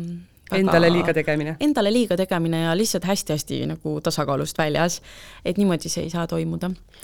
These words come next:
Speaker 1: Nii et jah.
Speaker 2: Sa oled ka ise ema. Äh, kuidas, ja ka sinu sünnitusel oli fotograaf. Kuidas, äh, sina valisid teda?
Speaker 1: Äh,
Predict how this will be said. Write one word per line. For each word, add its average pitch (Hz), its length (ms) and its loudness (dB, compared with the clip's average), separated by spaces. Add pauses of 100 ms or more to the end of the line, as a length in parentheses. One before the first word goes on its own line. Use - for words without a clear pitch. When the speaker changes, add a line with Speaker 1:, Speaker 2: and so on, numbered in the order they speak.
(440)
Speaker 1:
Nii 180 180 -2
et 165 160 -10
jah. 151 100 -4 (400)
Speaker 2:
Sa - 160 0
oled 269 140 2
ka 208 80 0
ise 214 300 0
ema. 233 180 2 (240)
Äh, 175 1160 0
kuidas, - 480 -2
ja 190 160 4
ka 190 100 2
sinu 262 240 4 (520)
sünnitusel 175 440 0
oli 165 160 0 (280)
fotograaf. 165 400 -4
Kuidas, - 400 -10
äh, 170 300 -6
sina 170 220 -6
valisid 151 320 -8
teda? - 200 -12 (580)
Speaker 1:
Äh, 180 400 2